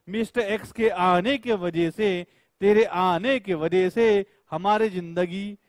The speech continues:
में प्रॉफिट होगा कम, बराबर है? मिस्टर एक्स के आने की वजह से, ठीक है, तू कैपिटल लेकर आएगा, सब बातें, लेकिन हमारा प्रॉफिट तो कम हो रहा ना।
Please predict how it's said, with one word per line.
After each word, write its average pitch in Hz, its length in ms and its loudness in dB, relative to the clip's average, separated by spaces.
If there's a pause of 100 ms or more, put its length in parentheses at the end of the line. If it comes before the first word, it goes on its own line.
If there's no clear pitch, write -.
(720)
में 208 380 2 (380)
प्रॉफिट 185 380 0
होगा 175 260 0
कम, 220 360 2 (1400)
बराबर 254 240 0
है? 277 100 -6 (1500)
मिस्टर 165 340 -6
एक्स 190 320 -8
के 226 160 -2
आने 180 380 -4
की 202 80 -8
वजह 175 200 -4
से, 190 100 -8
ठीक 226 200 -8
है, 233 60 -6
तू 214 80 -4
कैपिटल 196 380 -8
लेकर 196 280 -2
आएगा, 160 220 -6
सब 196 180 -8
बातें, 151 280 -6 (260)
लेकिन 170 200 -4
हमारा 196 280 -2
प्रॉफिट 180 360 -10
तो 226 100 -6
कम 220 140 -6
हो 220 100 -8
रहा 226 100 -6
ना। 233 140 -14